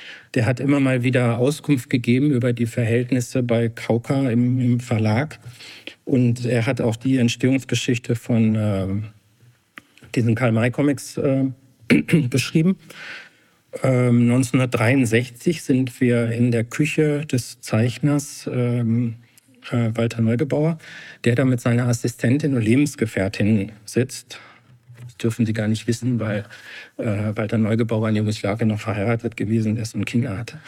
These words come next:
Aber mit dieser Gisela Küstner lebte er zusammen und sie war seine Assistentin. Und, ähm, das heißt, eine Assistentin bedeutete immer, der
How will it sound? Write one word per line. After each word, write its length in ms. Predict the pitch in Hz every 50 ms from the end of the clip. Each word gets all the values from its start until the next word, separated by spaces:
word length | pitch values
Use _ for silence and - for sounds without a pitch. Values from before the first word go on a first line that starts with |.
| - - - - - - - - - - -
Aber 240 | - 113 113 139 127
mit 200 | 120 120 117 -
dieser 240 | 123 117 127 123 120
Gisela 320 | 135 135 123 135 131 123
Küstner 420 | - - 165 160 - - 156 147
lebte 300 | 127 127 135 135 - -
er 160 | 131 117 120 120
zusammen 400 | - 120 113 127 131 156 170 160
und 120 | 139 147
sie 160 | - 139 -
war 120 | - 123 120
seine 260 | 127 123 123 127 117
Assistentin. 640 | 110 - - 113 - - 135 135 165 160 175 170 165
Und, 420 | 139 131 135 131 123 123 - -
ähm, 460 | 120 127 123 120 123 123 120 120 120 120
das 220 | 123 117 113 -
heißt, 480 | 120 117 123 120 120 - - - - -
eine 160 | 120 120 120
Assistentin 540 | 123 113 - 120 117 - 120 117 117 123 123
bedeutete 480 | 120 117 117 110 117 120 117 - 123 113
immer, 320 | 107 110 113 110 110 113 - - - - - - - - - - - - - - _ _ _ _ _ - -
der 480 | - 110 107 104 107 113 104 101 113